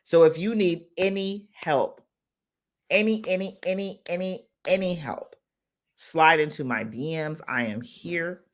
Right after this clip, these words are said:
Um, I'm gonna be real with y'all, you know, that's why this means so much to me,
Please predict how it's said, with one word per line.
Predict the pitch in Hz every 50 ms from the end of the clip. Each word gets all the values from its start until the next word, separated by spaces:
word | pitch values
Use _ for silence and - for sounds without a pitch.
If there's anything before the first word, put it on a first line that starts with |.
| - - - - - _ _ _ _ -
Um, | 143 143 139 135 131 120 117 117 117 113 - _ -
I'm | 120 160
gonna | 165 156
be | 147 151
real | 143 151 170 185
with | 208 202 208
y'all, | - 123 95 71 64 - - _ _ -
you | - 113 131 127
know, | 127 120 113 120 123 127 135 131 - _ - _ _ _ _ _ -
that's | 156 147 151 151 160 190 185 -
why | - 160 151 151
this | 147 147 147 151 -
means | 156 160 170 180 180 175
so | - 147 127
much | 123 117 110 110 - - -
to | - 110
me, | 87 76 65 - -